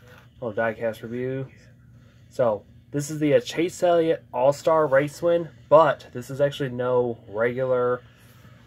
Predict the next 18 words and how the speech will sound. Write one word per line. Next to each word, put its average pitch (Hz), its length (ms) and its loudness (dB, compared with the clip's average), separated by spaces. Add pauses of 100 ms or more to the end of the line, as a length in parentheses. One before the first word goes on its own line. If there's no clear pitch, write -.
race 120 340 -6
win, 127 440 -4
as, 107 500 -8
you 113 80 -10
know, 104 340 -10 (420)
what 117 120 -12
you 107 60 -10
expect. 117 400 -8
Actually, 139 320 -4
if 117 160 -8
you 143 100 4
actually 156 280 -2
do 127 200 -4
happen 131 360 -4
to 120 40 -8
have 120 300 -2
this 123 260 0
one 143 380 -2